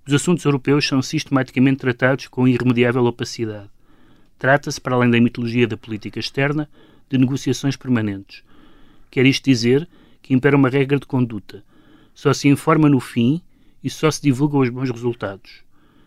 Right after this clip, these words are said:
Nem a importância das questões europeias tem movido políticos e funcionários.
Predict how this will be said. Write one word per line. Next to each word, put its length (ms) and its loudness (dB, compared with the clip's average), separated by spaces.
Nem 320 6
a 40 4
importância 420 -2
das 140 -2
questões 240 -2
europeias 440 2
tem 120 -2
movido 400 2
políticos 420 -6
e 60 -10
funcionários. 760 -8